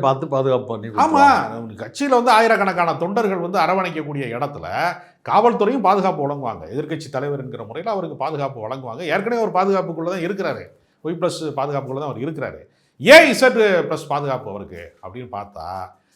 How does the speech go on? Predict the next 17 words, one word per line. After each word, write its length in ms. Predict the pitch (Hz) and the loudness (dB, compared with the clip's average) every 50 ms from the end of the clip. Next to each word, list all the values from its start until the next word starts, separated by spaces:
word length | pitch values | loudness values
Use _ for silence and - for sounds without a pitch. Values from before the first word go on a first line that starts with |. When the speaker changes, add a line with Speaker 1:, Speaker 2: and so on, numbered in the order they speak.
| _ _ _ | _ _ _
Speaker 2:
தான் 160 | 117 110 104 - 135 | -8 -8 -8 -8 -8
சொந்த 300 | 135 156 175 202 202 196 165 | -8 -4 -4 -4 -4 -2 -4
கட்சிக்காரன்ட்ட 600 | 143 143 - 175 160 156 151 143 143 139 135 123 | -6 -4 -6 -6 -4 -2 -2 -2 -2 -4 -6 -6
இருந்து 180 | 139 151 170 151 131 120 | -6 -8 -10 -10 -10 -10
கல்லறி 280 | 117 143 170 170 170 156 147 | -8 -6 -6 -6 -4 -4 -6
வாங்காம 360 | 139 135 131 127 127 123 117 | -6 -6 -8 -10 -12 -12 -14
இருக்கிறதுக்கு 480 | 113 107 113 107 104 98 98 92 98 101 101 101 | -16 -14 -14 -14 -14 -14 -14 -14 -14 -14 -12 -12
தான் 180 | 110 123 131 127 - | -10 -10 -10 -12 -16
இந்த 140 | _ 110 _ - | _ -20 _ -12
பாதுகாப்பு 520 | 98 113 113 110 98 98 87 - _ 87 85 80 78 _ _ _ - | -12 -12 -12 -14 -16 -18 -20 -20 _ -20 -20 -20 -20 _ _ _ -20
அப்படிங்கிறத 540 | 90 87 98 92 92 90 85 - - 147 147 | -20 -18 -18 -18 -20 -20 -20 -20 -18 -16 -16
கட்சிக்காரனே 500 | 143 147 - 190 - 180 180 180 185 160 - 117 | -14 -14 -14 -12 -12 -12 -12 -12 -14 -18 -18 -20
சொல்றான். 280 | - - - - - _ _ _ _ _ _ _ _ _ _ _ _ _ _ _ _ _ _ _ 113 | -20 -20 -20 -20 -20 _ _ _ _ _ _ _ _ _ _ _ _ _ _ _ _ _ _ _ -20
அப்ப 240 | - _ - 127 120 123 127 131 127 123 - - - _ _ _ _ _ _ _ _ _ 185 | -10 _ -4 -2 -2 0 -2 -2 -4 -6 -10 -16 -20 _ _ _ _ _ _ _ _ _ 4
தண்ணீர் 420 | 220 254 302 339 349 349 349 320 311 | 4 4 6 6 6 8 8 10 10
பாட்டிலை 280 | 302 302 247 269 285 277 | 10 10 12 10 10 10
விட்டு 180 | 277 285 330 | 10 8 8